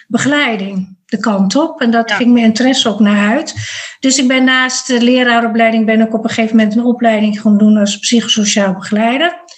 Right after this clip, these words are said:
Speaker 1: Therapeut, hè, psychosociaal therapeut. En, eh, daarna ben ik me weer verder gaan, eh, verdiepen.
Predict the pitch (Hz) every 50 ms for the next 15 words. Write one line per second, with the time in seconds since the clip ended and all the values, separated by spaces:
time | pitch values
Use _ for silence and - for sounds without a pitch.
0 | _ _ _ - 226 202 202 202 214 208 208 226 269 311 311 - - 240 262 247
1 | - - 247 226 220 - - 214 - - 202 190 190 202 196 196 196 - 226 226
2 | 247 277 269 - - - - - - - - - - - - _ _ _ _ -
3 | 277 277 277 277 277 277 277 277 269 247 247 240 240 240 233 240 240 202 196 240
4 | 233 226 233 240 254 269 294 320 277 294 294 285 285 277 285 277 277 269 262 262
5 | 262 254 254 - 262 254 254 240 - - - 233 220 214 208 208 208 208 208 226
6 | 226 220 220 214 214 220 208 226 240 220 196 - 262 285 330 311 - - -